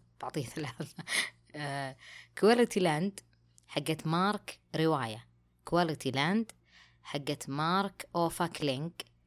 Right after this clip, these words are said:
تصنيفها خيال علمي. آه، رأيي في الشخصية الرئيسية إنها تقهر، ترفع الضغط، الشخصية الرئيسية. يعني تخليكم تروحون معاها،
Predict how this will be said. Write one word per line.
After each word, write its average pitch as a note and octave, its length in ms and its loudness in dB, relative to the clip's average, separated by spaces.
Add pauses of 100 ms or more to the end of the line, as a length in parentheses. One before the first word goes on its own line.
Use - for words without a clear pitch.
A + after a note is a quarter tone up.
(400)
تصنيفها F#3+ 840 0
خيال D3 340 2
علمي. A2+ 340 -6 (1300)
آه، C#3+ 220 -2
رأيي A3 260 4
في - 120 -4
الشخصية F3+ 460 2
الرئيسية D#3+ 800 -2 (520)
إنها D#3 200 2
تقهر، A#2+ 520 -6 (500)
ترفع B2+ 340 -2
الضغط، - 480 -16 (160)
الشخصية - 420 -4
الرئيسية. - 440 -10 (720)
يعني D3 260 -2
تخليكم F3+ 520 -2
تروحون E3+ 440 -2
معاها، D3+ 560 -2